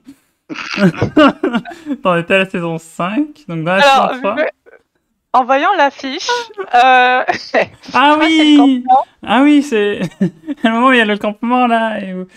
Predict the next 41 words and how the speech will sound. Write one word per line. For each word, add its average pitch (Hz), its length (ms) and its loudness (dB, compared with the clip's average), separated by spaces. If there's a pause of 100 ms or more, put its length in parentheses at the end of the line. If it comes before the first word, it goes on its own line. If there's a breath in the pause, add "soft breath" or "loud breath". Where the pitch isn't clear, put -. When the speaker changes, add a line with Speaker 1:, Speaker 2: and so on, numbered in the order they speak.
(180 soft breath)
Speaker 2:
C'est - 20 -20
le 269 60 -12
Speaker 1:
bah, 175 160 0
Speaker 2:
camp 226 80 2
Speaker 1:
attends, - 140 0
euh, - 100 0
Speaker 2:
d'entraînement. 226 420 -10
Speaker 1:
attends, 190 80 0
faut 180 140 -6
pas 185 120 -2
que 170 300 -4
je 170 80 -8
spoil 185 300 -6
du 160 80 -12
coup. - 160 -20
Donc, 160 560 -10
euh, 151 180 -2
on 147 80 -2
va 151 80 -4
parler 156 160 0
de 156 60 -6
la 156 80 -4
saison 165 320 -10
un. - 100 -18
Donc, 156 180 -8
la 165 140 -4
saison 175 260 -6
un, 208 60 0
bah, 160 140 0
en 151 160 0
gros, 185 180 -2
euh, 147 220 0
c'est 147 100 -6
un 143 60 -4
mec 170 140 -6
qui - 100 -14
veut 151 100 -6
devenir 147 280 -2
héros 151 300 -2
et 147 60 -4
tout. 180 180 -14